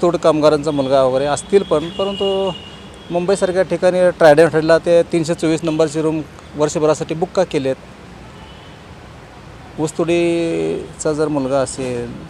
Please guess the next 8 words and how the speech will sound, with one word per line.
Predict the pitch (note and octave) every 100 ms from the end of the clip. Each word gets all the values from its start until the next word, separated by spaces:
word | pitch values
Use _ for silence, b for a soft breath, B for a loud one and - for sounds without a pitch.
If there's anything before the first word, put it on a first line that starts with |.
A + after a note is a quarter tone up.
| -
तर, | -
अ, | - D3+ E3+ E3+ E3+ - - E3
जरा | E3+
विचार | E3 D3 F3
करण्याला | E3 D#3+ E3
लावण्यासारखाच | E3 C#3+ D#3 D#3 D3 D3
प्रश्न | C#3+ B2 C3
आहे. | A#2+ A2